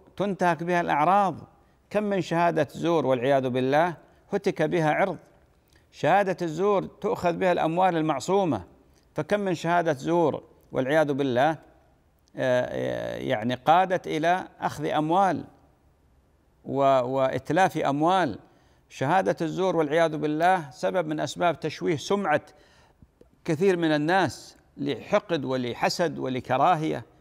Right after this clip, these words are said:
ولغيرة غير شريفة. شهادة الزور من عظائم الذنوب، نسأل الله العافية والسلام، ولذلك، آه، آه، آه، عظمها النبي عليه الصلاة والسلام. وهذا الذي شهد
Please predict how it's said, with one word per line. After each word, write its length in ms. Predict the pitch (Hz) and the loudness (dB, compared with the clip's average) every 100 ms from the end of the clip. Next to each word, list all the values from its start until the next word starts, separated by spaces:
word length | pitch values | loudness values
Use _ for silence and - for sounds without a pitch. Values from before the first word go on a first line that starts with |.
| _ | _
ولغيرة 840 | - 139 139 139 120 180 185 156 127 - - | -4 -2 -2 -2 0 2 2 2 0 -6 -18
غير 240 | - 151 208 | -4 2 2
شريفة. 560 | - 175 165 113 98 80 _ _ _ _ | 2 2 4 2 -2 -10 _ _ _ _
شهادة 540 | - 123 180 160 143 143 | -10 -4 -2 -2 -2 -4
الزور 300 | 127 175 156 | -2 -2 0
من 140 | 139 | 0
عظائم 440 | 113 135 170 156 | 0 0 0 0
الذنوب، 460 | 143 127 143 190 185 - | -4 -4 -4 -2 -4 -6
نسأل 320 | 135 - 135 | -8 -4 -4
الله 220 | 131 127 | 0 0
العافية 360 | 110 127 - 107 | 2 0 -2 -10
والسلام، 420 | 104 - 101 - _ _ _ - | -10 -10 -10 -10 _ _ _ -6
ولذلك، 540 | 120 123 156 143 123 | -2 2 2 2 0
آه، 120 | 123 - - _ _ _ - | -4 -4 -16 _ _ _ -6
آه، 920 | 117 110 - - 113 92 85 104 - | 0 0 -2 -4 -6 -6 -8 -10 -6
آه، 40 | |
عظمها 520 | 110 120 127 180 156 | -2 0 0 2 2
النبي 300 | 135 123 113 | 0 -2 0
عليه 200 | 104 113 | 0 2
الصلاة 400 | 113 - 110 101 - | 0 -2 0 0 -2
والسلام. 380 | 107 - - - _ - | -12 -12 -16 -16 _ -8
وهذا 300 | 110 160 156 | 0 2 2
الذي 240 | 147 135 | 0 0
شهد 520 | 123 170 139 123 113 | -2 -2 -2 0 -2